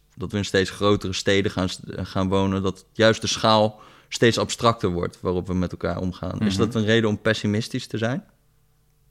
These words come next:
Speaker 2: Nou, niet per se, want je ziet natuurlijk supergrote verschillen tussen verschillende landen en steden van de mate waarin mensen elkaar vertrouwen. Ik bedoel, een klassieke vraag die sociologen natuurlijk al heel lang stellen is, ehm,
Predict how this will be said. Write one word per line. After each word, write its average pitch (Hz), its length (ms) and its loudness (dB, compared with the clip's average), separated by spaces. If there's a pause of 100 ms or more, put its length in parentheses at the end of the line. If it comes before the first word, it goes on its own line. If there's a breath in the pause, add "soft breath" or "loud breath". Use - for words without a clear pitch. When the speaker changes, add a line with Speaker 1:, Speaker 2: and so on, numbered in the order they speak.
(360 soft breath)
Speaker 2:
Nou, 135 160 2
niet 139 220 4
per 110 200 6
se, 113 240 6
want 104 160 2
je 110 60 -4
ziet 110 160 2
natuurlijk 113 260 -2
supergrote 113 500 0
verschillen 110 420 0
tussen 101 400 -4 (360)
verschillende 98 640 -4 (440)
landen 95 840 0
en 98 160 -6
steden 98 480 0
van 98 220 -2
de 101 60 -4
mate 98 340 2
waarin 98 220 4
mensen 101 260 0
elkaar 95 180 0
vertrouwen. 98 480 0 (480 soft breath)
Ik - 60 -20 (100)
bedoel, 95 180 -2
een 110 140 0
klassieke 110 460 -2
vraag 98 340 4
die 90 120 -6
sociologen 92 560 -4
natuurlijk 87 300 -6
al 90 80 0
heel 98 120 0
lang 90 200 -2
stellen 87 340 -6
is, 92 220 -6 (580 soft breath)
ehm, 90 440 2